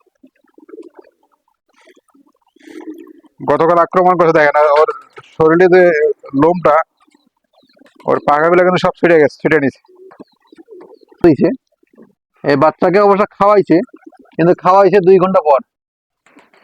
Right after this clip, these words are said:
দুই ঘন্টা পর খাওয়াইছে। আসসালামু আলাইকুম দর্শক, মাইটু কবুতর ঘর পক্ষ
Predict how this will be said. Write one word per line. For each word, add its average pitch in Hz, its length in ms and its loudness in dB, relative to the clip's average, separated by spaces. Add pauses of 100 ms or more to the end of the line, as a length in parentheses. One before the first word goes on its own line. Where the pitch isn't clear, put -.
(320)
দুই 170 140 6
ঘন্টা 196 240 0
পর 190 80 2 (100)
খাওয়াইছে। 151 300 -2 (1000)
আসসালামু 175 460 0
আলাইকুম 160 280 0
দর্শক, 170 260 -4 (300)
মাইটু 151 260 -2
কবুতর 170 300 2
ঘর 156 160 0
পক্ষ 151 120 -2